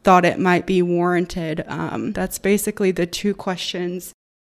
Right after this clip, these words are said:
that really influenced the way I approached the tool, and it kind of pushed my project forward very clearly of, like, what I needed to develop to meet a need.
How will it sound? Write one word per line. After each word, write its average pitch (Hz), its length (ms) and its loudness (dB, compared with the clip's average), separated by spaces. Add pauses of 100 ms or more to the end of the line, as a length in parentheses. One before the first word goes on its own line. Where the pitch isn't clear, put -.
(180)
that 180 520 0
really 196 280 2
influenced 185 720 -2
the 196 80 0
way 175 240 0
I 170 140 0
approached 175 960 -4
the 196 100 0
tool, 165 640 -6
and 175 240 0
it - 180 -8
kind 180 200 -6
of 160 240 -8
pushed - 320 -6
my 170 160 -4
project 170 560 -6
forward 165 640 -8
very 170 280 -6
clearly 175 640 -4
of, - 160 -10
like, 143 260 -8
what 170 240 -4
I 143 120 -6
needed 175 400 -8
to - 100 -8
develop 113 580 -8
to 180 180 -4
meet 175 260 -4
a - 80 -12
need. - 380 -14